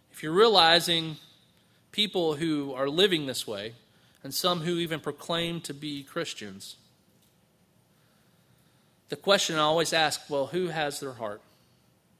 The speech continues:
And I say that because it really determines, it is the rudder of your life, your heart is.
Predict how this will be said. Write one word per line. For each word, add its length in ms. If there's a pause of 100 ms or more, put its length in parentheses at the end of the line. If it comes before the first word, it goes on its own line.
(1160)
And 80
I 60
say 320
that 280
because 280
it 80
really 280
determines, 760
it 100
is 140
the 100
rudder 500
of 180
your 120
life, 400
your 120
heart 220
is. 300